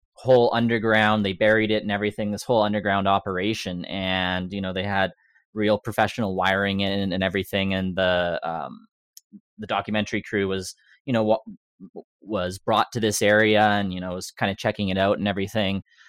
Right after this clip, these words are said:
Uh, there's some pretty, there's some pretty advanced stuff, um, that,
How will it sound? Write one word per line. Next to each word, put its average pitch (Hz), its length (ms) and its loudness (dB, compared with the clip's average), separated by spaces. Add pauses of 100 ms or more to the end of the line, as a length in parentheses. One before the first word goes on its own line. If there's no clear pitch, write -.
(200)
Uh, 85 160 -4
there's 101 220 -4
some 127 140 -2
pretty, 131 680 0
there's 117 200 -4
some 117 120 -6
pretty 135 200 0
advanced 104 380 -2
stuff, - 460 -2 (140)
um, 90 720 -6 (220)
that, 92 260 -8